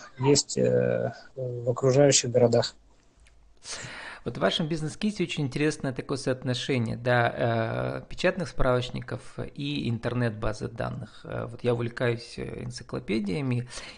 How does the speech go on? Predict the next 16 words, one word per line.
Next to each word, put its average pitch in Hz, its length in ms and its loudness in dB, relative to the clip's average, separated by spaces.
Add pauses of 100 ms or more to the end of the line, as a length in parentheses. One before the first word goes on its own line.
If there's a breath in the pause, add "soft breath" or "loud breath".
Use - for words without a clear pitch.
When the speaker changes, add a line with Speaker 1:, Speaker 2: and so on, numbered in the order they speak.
(120)
Speaker 2:
У 139 60 0
нас 123 180 0
есть 113 260 -4
Википедия, 175 540 -2
мы 165 140 0
все 147 200 -8
пользуемся 131 600 -4
ежедневно, 120 520 -4
да, 123 120 -2
а - 20 -2
также 143 300 0
есть 151 180 -6
печатные 127 460 2
энциклопедии 131 580 -6
традиционные, 120 680 -4
типа, - 460 -6